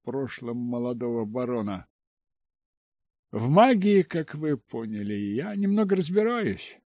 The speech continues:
Не так, как местные, но тоже кое-что умею. Но, во-первых,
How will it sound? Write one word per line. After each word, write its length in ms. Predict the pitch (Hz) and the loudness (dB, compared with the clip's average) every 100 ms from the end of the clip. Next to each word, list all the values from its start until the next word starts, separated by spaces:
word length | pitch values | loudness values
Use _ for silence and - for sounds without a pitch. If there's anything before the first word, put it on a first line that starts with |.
| _ _ - | _ _ -4
Не 120 | 131 | 0
так, 280 | 151 294 240 | 2 2 2
как 240 | 135 - 113 | 0 0 2
местные, 680 | 127 110 - - 90 98 | 4 4 0 -10 -10 -6
но 320 | 98 220 226 - - | -2 -2 -2 -6 -2
тоже 420 | 175 254 208 143 | 0 0 -4 -8
кое-что 560 | - 127 127 - - 117 | -8 -10 -8 -10 -8 -6
умею. 500 | 117 110 92 87 - _ _ _ _ _ _ _ _ _ _ _ | -4 -2 -4 -6 -12 _ _ _ _ _ _ _ _ _ _ _
Но, 180 | - 233 | 4 8
во-первых, 720 | 262 220 262 262 247 226 - | 8 8 8 8 8 6 2